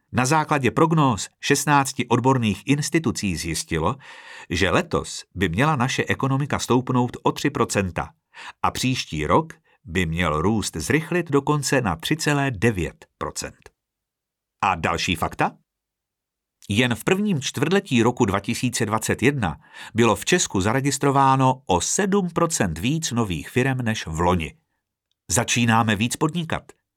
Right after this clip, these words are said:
Český průmysl v březnu meziročně stoupl o čtrnáct celých devět procent.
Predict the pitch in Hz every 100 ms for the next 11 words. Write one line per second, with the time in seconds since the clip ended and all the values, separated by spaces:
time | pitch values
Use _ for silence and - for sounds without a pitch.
0 | _ - - - - 127 - 95 110 107
1 | 101 - 80 80 82 95 80 90 117 87
2 | 90 95 - 82 - 98 98 107 110 -
3 | 80 - 113 113 117 113 - 107 92 -
4 | 85 85 110 - 160 160 85 69